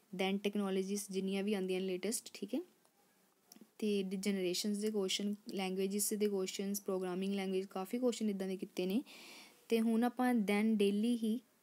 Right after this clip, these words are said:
ਪਟਵਾਰੀ ਕਰੋ-, ਕਰੈਸ਼ ਕੋਰਸ ਵਿੱਚ ਕੀ ਕਰ ਰਹੇ ਹਾਂ, ਡੇਲੀ ਟਵੈਂਟੀ ਕੁਐਸਚਨ ਕਰ ਰਹੇ ਹਾਂ,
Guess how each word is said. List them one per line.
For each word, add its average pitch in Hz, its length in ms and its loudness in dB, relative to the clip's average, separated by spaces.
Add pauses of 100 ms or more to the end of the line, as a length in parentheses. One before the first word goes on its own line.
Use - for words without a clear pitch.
(160)
ਪਟਵਾਰੀ 196 340 0
ਕਰੋ-, 214 300 0 (220)
ਕਰੈਸ਼ 190 340 0
ਕੋਰਸ 196 320 0
ਵਿੱਚ 202 180 -2
ਕੀ 208 180 0
ਕਰ 202 160 2
ਰਹੇ 180 200 -2
ਹਾਂ, 277 80 2
ਡੇਲੀ 220 300 4
ਟਵੈਂਟੀ 214 340 0
ਕੁਐਸਚਨ 208 300 0
ਕਰ 196 140 0
ਰਹੇ 170 220 -4
ਹਾਂ, 277 100 0